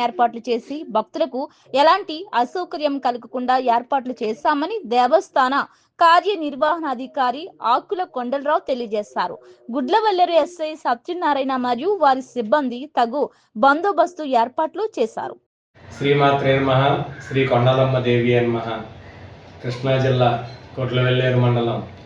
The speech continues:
Speaker 2: వేమవరం గ్రామంలో వేంచేసి ఉన్న శ్రీ కొండలమ్మ అమ్మవారి దేవాలయానికి ఈ రోజున శ్రీ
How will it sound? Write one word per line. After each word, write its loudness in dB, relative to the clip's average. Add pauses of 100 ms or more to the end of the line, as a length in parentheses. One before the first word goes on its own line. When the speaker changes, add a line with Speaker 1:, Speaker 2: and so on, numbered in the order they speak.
(380)
Speaker 2:
వేమవరం 4
గ్రామంలో 2 (500)
వేంచేసి -4
ఉన్న -6 (580)
శ్రీ -6 (200)
కొండలమ్మ 2
అమ్మవారి 2 (380)
దేవాలయానికి -2 (680)
ఈ 0
రోజున 0 (680)
శ్రీ -2